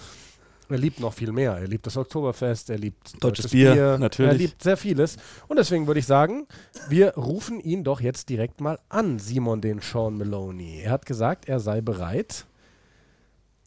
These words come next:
Speaker 1: Und wir hoffen, dass die Qualität gut wird, wenn wir ihn über WhatsApp anrufen.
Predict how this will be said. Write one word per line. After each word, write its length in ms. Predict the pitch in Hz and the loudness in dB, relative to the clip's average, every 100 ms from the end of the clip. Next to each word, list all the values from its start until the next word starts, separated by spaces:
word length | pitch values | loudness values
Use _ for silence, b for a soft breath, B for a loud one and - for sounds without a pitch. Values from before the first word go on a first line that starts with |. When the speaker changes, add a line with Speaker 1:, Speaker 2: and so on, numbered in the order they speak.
| - 403 403 - _ _ | 0 4 4 0 _ _
Speaker 1:
Und 180 | 120 113 | -14 -6
wir 120 | 113 | -6
hoffen, 200 | 135 165 | -6 -6
dass 140 | 147 - | -8 -8
die 80 | |
Qualität 520 | 139 135 139 - 202 - | -8 -6 -6 -4 -6 -4
gut 260 | 113 - | -10 -8
wird, 180 | 107 - 403 403 403 - - - - 403 403 392 - _ | -8 0 4 4 4 4 0 0 4 4 6 4 0 _
wenn 140 | - 110 | -10 -6
wir 80 | 131 | -6
ihn 80 | |
über 180 | 135 139 | -4 -2
WhatsApp 400 | 120 117 - 95 | -2 -4 -6 -12
anrufen. 500 | 82 80 78 82 92 | -12 -14 -14 -14 -16